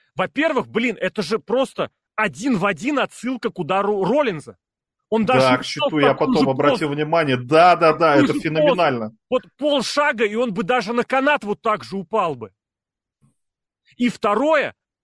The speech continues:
Speaker 1: послушай зал.
Speaker 2: Да.
Speaker 1: Зал, который орал потом Рейнсу «Fuck you, Роман», это не вот эти прикормленные полудурки, которые ходят на инди-шоу или на All Elite,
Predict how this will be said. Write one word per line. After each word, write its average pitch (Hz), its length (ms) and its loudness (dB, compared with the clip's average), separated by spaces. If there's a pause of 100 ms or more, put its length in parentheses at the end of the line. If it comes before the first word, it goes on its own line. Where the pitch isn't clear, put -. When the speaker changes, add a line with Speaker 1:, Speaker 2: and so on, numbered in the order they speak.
(100)
Speaker 1:
послушай 190 560 -6
зал. 127 320 -8 (1300)
Speaker 2:
Да. 127 160 -4
Speaker 1:
Зал, 120 240 0
который 220 400 -2
орал 208 380 0
потом 208 400 -2
Рейнсу 220 360 -4
«Fuck 233 380 -4
you, 208 180 -2
Роман», 247 340 0 (220)
это 214 220 -4
не 226 100 0
вот 233 220 -2
эти 262 200 -4
прикормленные 220 800 -2
полудурки, 233 720 -2
которые 214 400 -2
ходят 196 400 -4
на 190 180 -2
инди-шоу 220 720 -2
или 185 120 -4
на 190 160 -2
All 214 220 0
Elite, 254 400 -4